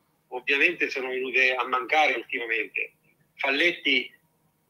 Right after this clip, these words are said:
vuoi perché ancora non è in forma, vuoi perché non è entrato nel, nei meccanismi di Andreazzoli, boh, non lo so, però insomma è metà di Falletti che,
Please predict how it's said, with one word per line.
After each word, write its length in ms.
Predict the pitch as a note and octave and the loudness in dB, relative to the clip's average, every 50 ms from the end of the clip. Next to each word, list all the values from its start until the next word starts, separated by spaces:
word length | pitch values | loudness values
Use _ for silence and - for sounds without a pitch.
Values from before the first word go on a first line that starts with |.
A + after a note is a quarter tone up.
| _ | _
vuoi 280 | _ C3 D3 D3+ D3+ D3+ | _ 0 2 2 2 2
perché 640 | - D3 C#3+ - - - D3+ D#3 D#3+ D3+ D3+ - - _ - B2 | 2 0 0 0 2 4 4 6 4 4 2 -2 -10 _ -10 -8
ancora 360 | C3+ C#3 - D3 D3+ D#3 D3+ C#3+ | -8 -8 -4 -2 0 2 2 0
non 160 | C#3+ C#3+ C3+ C#3+ | 0 0 2 4
è 80 | C#3+ | 4
in 200 | C#3+ C#3+ C#3 A#2 | 4 2 0 -6
forma, 420 | - - E3 E3 D#3 B2+ A#2 A#2 A2+ | -6 -4 -2 -2 -2 -2 -4 -4 -2
vuoi 180 | A#2+ C3+ C3+ | -2 -2 0
perché 320 | C3+ C#3 C3+ - - D#3 C#3+ | 0 -4 -6 -2 -2 -2 0
non 140 | C#3 C3+ | 0 -2
è 20 | C3+ | -2
entrato 380 | C3 C3 C#3+ C#3 C#3 C#3+ C3+ C#3+ C3+ | -2 -2 0 0 0 0 -2 -4 -4
nel, 260 | C3 C#3 C#3+ C#3 C3+ C3+ C3+ C3+ C3+ - - _ _ _ _ _ _ _ _ _ _ - | -4 -4 -4 -2 -2 -2 -2 -2 -4 -6 -14 _ _ _ _ _ _ _ _ _ _ -6
nei 100 | - C3 | -4 0
meccanismi 640 | C#3 C3+ - - D3 C#3 C3 C#3 C#3 C3+ - C3 C3 | 0 -2 0 0 -2 0 2 2 0 0 -2 -4 -2
di 80 | C3 | 0
Andreazzoli, 560 | C3+ B2+ B2+ B2+ B2+ - - C#3 C#3 C3 A2+ - _ | 0 0 0 -2 -4 -2 -2 -2 -2 -2 -4 -8 _
boh, 220 | - C3 C#3+ - _ | -8 -8 -8 -8 _
non 100 | - - | -8 -6
lo 100 | C3+ C#3 | -6 -4
so, 360 | - D#3+ D#3 E3 E3 - - - | 0 0 0 0 0 -4 -6 -4
però 380 | B2+ A#2+ B2+ C#3+ D3+ D3 - - | 0 0 2 2 2 0 -2 -6
insomma 320 | - - C#3+ C3 B2+ A2+ - - - _ _ | -6 -6 -6 -4 -4 -4 -6 -6 -10 _ _
è 360 | - - D3 C#3 C3+ - - _ _ | -6 -2 0 0 0 -2 -6 _ _
metà 680 | - A#2 C3+ D3 C#3+ - D3 D#3 D#3 D#3 D3+ - - - | -6 0 0 2 2 4 4 4 4 4 2 0 -6 -8
di 100 | C3 B2+ | -8 -2
Falletti 520 | - C3 B2+ B2 B2 C#3 C#3+ C#3 - - C3+ | -2 0 0 2 2 0 0 0 -2 -4 -2
che, 340 | B2 B2 A#2 A2+ - - | 0 0 0 0 -2 -4